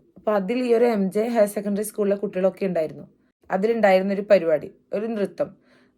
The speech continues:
അപ്പൊ അതിൽ പകുതിക്ക് വെച്ചിട്ട് പാട്ടങ്ങ് നിന്നുപോയി.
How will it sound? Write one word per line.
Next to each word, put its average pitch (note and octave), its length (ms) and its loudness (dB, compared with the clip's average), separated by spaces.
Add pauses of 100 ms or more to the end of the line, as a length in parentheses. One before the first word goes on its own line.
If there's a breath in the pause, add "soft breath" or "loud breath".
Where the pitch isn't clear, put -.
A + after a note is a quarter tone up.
അപ്പൊ F#3 160 2
അതിൽ A3+ 540 4 (140)
പകുതിക്ക് A3 440 2
വെച്ചിട്ട് G#3+ 480 0 (200)
പാട്ടങ്ങ് G3+ 560 0
നിന്നുപോയി. F3 420 -4